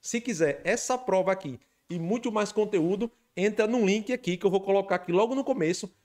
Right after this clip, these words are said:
Entra no link do H D Curso, que lá tem muito conteúdo gratuito, essa prova,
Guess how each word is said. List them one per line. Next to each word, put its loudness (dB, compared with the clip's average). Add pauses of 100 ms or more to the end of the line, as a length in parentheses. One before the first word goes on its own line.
(140)
Entra 0
no 0
link -2
do 0
H 2
D -4
Curso, -10
que -2
lá 2
tem -6
muito -2
conteúdo 0
gratuito, -2
essa 0
prova, 0